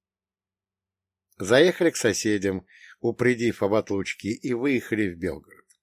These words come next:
На этот раз путь прошел спокойно, без эксцессов,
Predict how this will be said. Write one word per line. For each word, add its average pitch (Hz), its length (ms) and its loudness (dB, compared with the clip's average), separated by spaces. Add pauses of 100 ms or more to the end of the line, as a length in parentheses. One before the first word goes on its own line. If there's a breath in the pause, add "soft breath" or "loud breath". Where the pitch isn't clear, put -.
(1500)
На 156 220 4
этот 175 240 6
раз 156 260 8
путь 147 240 -2
прошел 120 380 2
спокойно, 110 640 2
без 90 200 -2
эксцессов, - 640 -4